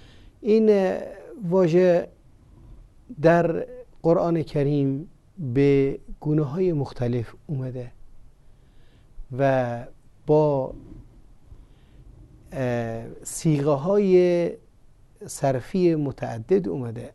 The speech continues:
اما در ارتباط با وصف پروردگار متعال با فعل ماضی تبارکه اومده، تبارکه. و این فعل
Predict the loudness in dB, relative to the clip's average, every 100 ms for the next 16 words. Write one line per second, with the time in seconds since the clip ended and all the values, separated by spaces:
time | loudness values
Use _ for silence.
0 | -10 -4 -2 0 0 -2 -4 -6 -4 -4
1 | -4 -6 -2 0 0 -4 -10 -8 -6 -6
2 | -6 -6 -6 -4 -4 -4 -6 -8 -8 -8
3 | -10 -14 -20 -20 -20 -20 -20 -20 -8 0
4 | 0 0 -4 -12 -20 _ _ _ _ _
5 | -2 0 2 0 0 -2 -2 -4 -4 -2
6 | -4 -6 -10 -8 -8 -8 -10 -10 -10 -10
7 | -14 -20 -20 -20 -12 -8 -4 -2 -4 -8
8 | -16 -20 -20 -20 -20 -20 -18 -16 -16 -20
9 | -20 -20 -20 -20 -20 -10 4 6 6 2
10 | -4 -10 -16 -18 -18 -20 -16 0 2 4
11 | 4 2 2 -2 -8 -18 _ -20 -20 _
12 | _ -20 -20 2 6 8 6 0